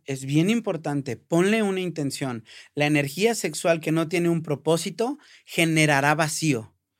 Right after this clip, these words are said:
Hay relaciones sexuales y muchi-, un gran porcentaje de la población,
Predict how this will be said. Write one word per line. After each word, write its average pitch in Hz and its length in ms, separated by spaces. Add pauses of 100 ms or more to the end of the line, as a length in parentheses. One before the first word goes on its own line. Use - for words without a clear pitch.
(880)
Hay 165 160
relaciones 190 600
sexuales 151 580
y 196 160
muchi-, 185 440
un 185 120
gran 185 240
porcentaje 165 500
de 165 40
la 156 140
población, 147 540